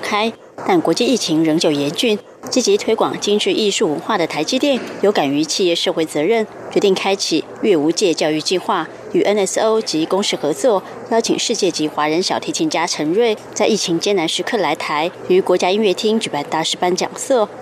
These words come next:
拓展国内学子的视野。陈瑞大师班讲座将于九月十三号晚间七点到九点半举行。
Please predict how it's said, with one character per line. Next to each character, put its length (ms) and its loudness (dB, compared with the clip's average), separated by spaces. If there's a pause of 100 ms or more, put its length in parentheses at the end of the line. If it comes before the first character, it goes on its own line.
拓 120 2
展 260 0
国 140 0
内 160 4
学 220 0
子 140 0
的 80 0
视 220 0
野。 240 0 (420)
陈 140 2
瑞 120 4
大 120 2
师 140 -2
班 120 0
讲 200 -2
座 260 0
将 160 0
于 60 0
九 120 -2
月 140 2
十 160 -2
三 160 -2
号 140 0
晚 180 0
间 160 0
七 160 -2
点 180 2
到 140 0
九 100 0
点 140 -4
半 120 2
举 140 -2
行。 380 0